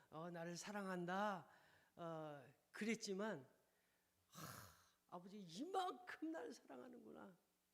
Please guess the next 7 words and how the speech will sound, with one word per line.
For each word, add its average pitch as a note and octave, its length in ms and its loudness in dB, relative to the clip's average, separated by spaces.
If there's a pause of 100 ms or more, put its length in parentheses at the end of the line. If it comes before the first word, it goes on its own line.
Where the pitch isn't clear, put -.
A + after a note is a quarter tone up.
(520)
그런데 A#3 560 2 (720)
또 C4 580 4 (280)
그러면서 A3 480 2
제 A3+ 200 4
손을 G#3 560 4
이렇게 F#3 220 -4
잡으면서, F3+ 680 -2